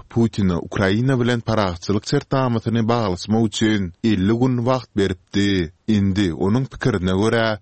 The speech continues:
mundan artyk garaşmagyň manyýety ýok. Prezident Trump'a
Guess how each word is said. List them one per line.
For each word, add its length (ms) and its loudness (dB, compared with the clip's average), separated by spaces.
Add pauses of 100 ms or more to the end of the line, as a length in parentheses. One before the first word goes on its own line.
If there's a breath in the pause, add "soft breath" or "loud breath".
(160)
mundan 320 0
artyk 380 -4
garaşmagyň 560 -2 (160)
manyýety 520 0 (120)
ýok. 300 0 (360)
Prezident 640 -2
Trump'a 460 -2